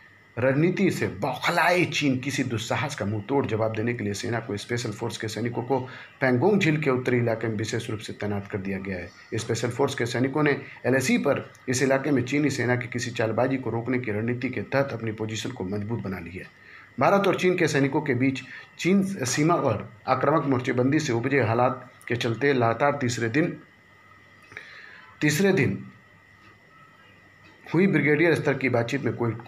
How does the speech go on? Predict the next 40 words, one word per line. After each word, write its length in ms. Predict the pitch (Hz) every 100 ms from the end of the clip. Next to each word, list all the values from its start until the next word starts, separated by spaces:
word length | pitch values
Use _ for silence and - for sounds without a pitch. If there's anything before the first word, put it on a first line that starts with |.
| -
ठोस 240 | - 156 127
नतीजा 380 | 104 113 101 104 - -
नहीं 360 | 147 147 120 120
आया। 300 | - 82 - - - - - - - - -
पबजी 380 | 156 151 151 196
समेत 460 | - 135 147 151
एक 140 | 135 131
सौ 160 | 131
अठारह 400 | 120 - 127 139
और 460 | 147 - 131 139 -
चीनी 320 | 117 120 123 123
ऐप 100 | 113
पर 340 | - 123 - - - - - -
लगाया 320 | 123 113 110
गया 180 | 104 127
प्रतिबंध। 440 | 127 107 98 95 - - - - -
भारत 260 | 131 160 151
ने 80 | 123
चीन 220 | 123 147
को 120 | 120
सबक 260 | 117 127 127
सिखाने 340 | 117 117 120
के 80 | 117
लिए 220 | 113 110
फिर 120 | - 123
चला 220 | - 95
दांव। 200 | - - - - _ _ - - - -
चीन 220 | 175 196
को 120 | 175
चौतरफा 460 | 127 127 127 139 160
घेरने 300 | 117 120 139
में 120 | 117
जुटी 200 | 107 131
सरकार 340 | 135 110 120 120
ने 100 | 110
एक 80 |
सौ 120 | - 113
छह 180 | -
ऐप 420 | 135 - 123 123 -
पर 160 | 85